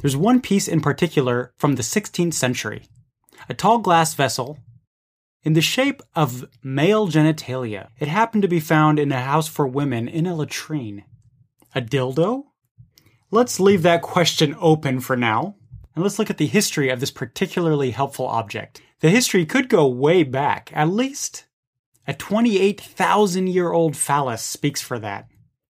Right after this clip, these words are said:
That piece was found by archaeologists in the so-called Hohlefels, a cave near Schelkingen in the Swabian Alps, which they found piecemeal and got from the ground.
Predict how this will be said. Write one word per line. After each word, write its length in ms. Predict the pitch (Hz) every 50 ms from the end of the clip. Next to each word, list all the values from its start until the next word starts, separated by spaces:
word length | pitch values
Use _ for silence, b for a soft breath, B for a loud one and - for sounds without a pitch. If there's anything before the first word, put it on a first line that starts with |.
| _ _ _ -
That 160 | - 208 208
piece 180 | - 208 - -
was 140 | 170 151
found 180 | 160 170 160 160
by 120 | 151 143
archaeologists 760 | 143 147 151 151 - 156 151 156 160 151 151 156 151 - - 156
in 100 | 156 139
the 80 | 131
so-called 420 | - - 156 156 156 - 147 131 113
Hohlefels, 880 | - 170 190 190 151 120 - - 117 113 123 147 156 - - - - _ _ _ _ -
a 60 | - 120
cave 380 | - - 139 139 156 180 175
near 140 | 170 147 135
Schelkingen 680 | 120 - 135 139 147 151 - 170 175 180 196 208 220 _ _ - _ _ _
in 120 | - 160 156
the 80 | 147
Swabian 440 | - - - 165 165 147 151 143 135
Alps, 520 | 131 131 143 170 - - - - - - _ _ - _ _ _ _ _ _ _ _ _
which 260 | - 156 160 156 - -
they 220 | 165 151 143 139
found 460 | 135 - 156 147 139 131 131 120 -
piecemeal 800 | - - 156 147 151 - - 147 139 131 123 117 113 110 104 _ _ _ _ _ _ _ -
and 180 | 147 143 143
got 220 | 147 139 135 139 -
from 200 | - 143 127 117
the 60 | 120
ground. 460 | 107 120 123 113 104 95 104 - _